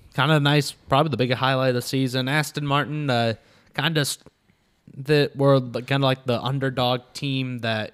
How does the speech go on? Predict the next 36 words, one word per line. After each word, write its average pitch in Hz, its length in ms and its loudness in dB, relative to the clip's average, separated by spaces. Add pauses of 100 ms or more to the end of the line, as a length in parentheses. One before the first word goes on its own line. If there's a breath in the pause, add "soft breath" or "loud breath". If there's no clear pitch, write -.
you 123 120 -4
were, 127 240 -2
they 117 100 -2
were 117 140 0
rooting 123 300 -2
for 120 380 0
after, 117 500 -2
uh, 107 220 -2 (640 soft breath)
first 139 240 0
couple 139 240 2
races, 143 440 2
and 135 80 -2
then 131 220 -2 (540)
after, 131 680 2 (600)
I'd 131 180 -6
say 139 180 0
Canada, 147 500 2
they 139 120 0
kinda 131 240 -2
started 127 500 -2
falling 127 340 0
off 127 320 0
in 127 140 0
pace. 131 520 0
McLaren 131 580 -2
kinda 120 200 -4
started 120 300 -2
showing 117 320 0
up. 117 140 0
More 123 160 0
teams 127 360 -4
caught 120 260 2
up 123 160 0
to 123 120 -4
Aston 117 480 -2
Martin. 113 600 -2